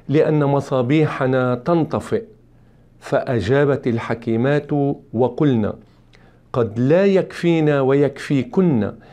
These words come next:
اذهبن بالأحرى إلى الباعة وابتعن لكن.' ولما ذهبن ليبتعن، جاء العريس، ودخلت المستعدات إلى العرس،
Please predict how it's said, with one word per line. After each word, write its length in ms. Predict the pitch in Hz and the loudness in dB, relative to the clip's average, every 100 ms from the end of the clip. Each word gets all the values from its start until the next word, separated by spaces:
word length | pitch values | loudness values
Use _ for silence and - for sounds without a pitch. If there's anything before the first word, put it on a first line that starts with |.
| - - - | -20 -18 -2
اذهبن 680 | 147 104 104 160 147 139 120 | -2 0 -2 -2 -2 -4 -2
بالأحرى 720 | 117 117 - 131 - 117 101 - - - 202 | -4 -4 -4 -4 -2 0 -2 -4 -20 -6 0
إلى 200 | 156 117 | 2 2
الباعة 840 | 110 110 143 131 127 123 131 123 127 - - | 2 0 0 0 -4 -4 -2 -2 -6 -20 -4
وابتعن 640 | 151 156 - 170 165 147 139 | -2 -2 -4 -2 0 0 0
لكن.' 720 | 127 123 120 160 151 110 101 - - _ _ _ _ | 2 0 0 0 2 0 -2 -8 -20 _ _ _ _
ولما 400 | 113 113 113 104 | -2 0 2 0
ذهبن 640 | 101 104 131 143 135 131 120 | 0 0 0 -2 0 0 0
ليبتعن، 840 | 110 113 110 - - 170 170 185 190 - - - - 113 | 0 0 0 -2 -2 0 2 0 -2 -10 -20 -20 -18 -8
جاء 380 | 92 135 - 120 | 0 0 0 -2
العريس، 640 | 107 117 143 151 143 - - - _ | -2 -2 0 0 -2 -10 -20 -20 _
ودخلت 680 | 110 107 117 - 131 135 139 | -2 0 0 -2 0 0 0
المستعدات 960 | 123 120 117 - 107 117 101 120 139 139 | 0 0 -2 -4 -2 -2 -2 0 0 0
إلى 280 | 123 120 113 | -4 -2 0
العرس، 540 | 107 131 175 175 - | 0 2 0 -2 -12